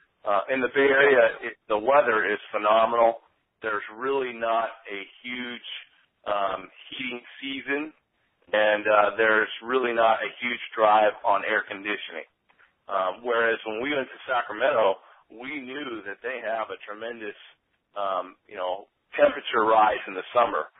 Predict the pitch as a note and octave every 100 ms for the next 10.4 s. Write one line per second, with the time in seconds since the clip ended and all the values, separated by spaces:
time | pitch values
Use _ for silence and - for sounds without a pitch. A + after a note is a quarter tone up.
0 | _ _ G#2+ G2 F#2 - - _ A2 G2
1 | F#2+ _ - D3 C3 A#2 A2+ - A2+ G#2+
2 | G#2+ - _ - A2+ G#2 G#2+ G#2 G2+ G2
3 | G#2 G2+ D#2 - - _ _ _ G#2+ G#2+
4 | G#2+ G2+ G#2 F3+ B2+ A2+ A#2 A#2+ - D3
5 | C#3 A#2+ A2+ - D3+ B2+ A2+ A2 G#2+ -
6 | - _ _ - A#2 A2+ G#2+ - C#3+ D#3
7 | A#2+ G#2+ - - _ _ _ A#2 A2 A#2
8 | A2 A2 A2+ G#2+ G#2 C3+ C3 A2+ A#2 G#2+
9 | - G2 F#2+ F#2 F#2+ - G#2+ D#2 - -
10 | A#2 - C3+ G2